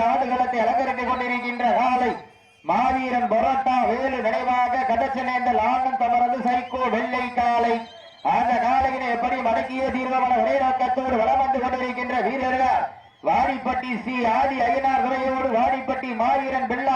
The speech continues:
விசுவாசிகளும் மிக துடிப்புடன் வலம் வந்து கொண்டிருக்கின்றார்கள். இந்த கடுமையான போட்டியிலே பரிசு தொகையும் சிறப்பு பரிசினையும் பெறுவதற்கு காலையும் சிறந்த காலை வீரர்களும் சிறப்பான வீரர்கள்.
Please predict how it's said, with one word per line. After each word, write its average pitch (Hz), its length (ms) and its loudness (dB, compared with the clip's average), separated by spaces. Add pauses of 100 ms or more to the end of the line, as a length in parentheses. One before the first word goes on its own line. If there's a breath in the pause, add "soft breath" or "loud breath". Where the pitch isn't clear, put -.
விசுவாசிகளும் 262 680 0
மிக 233 200 -2
துடிப்புடன் 269 460 -2
வலம் 247 200 2
வந்து 254 200 0
கொண்டிருக்கின்றார்கள். 240 880 0 (480 loud breath)
இந்த 233 160 0
கடுமையான 240 560 2 (100)
போட்டியிலே 262 560 -2
பரிசு 233 240 0
தொகையும் 262 420 0
சிறப்பு 269 280 2
பரிசினையும் 247 460 -2
பெறுவதற்கு 262 480 0 (140)
காலையும் 262 480 0
சிறந்த 262 280 2 (140)
காலை 269 380 2 (520 soft breath)
வீரர்களும் 269 760 0
சிறப்பான 262 540 2 (160)
வீரர்கள். 262 600 0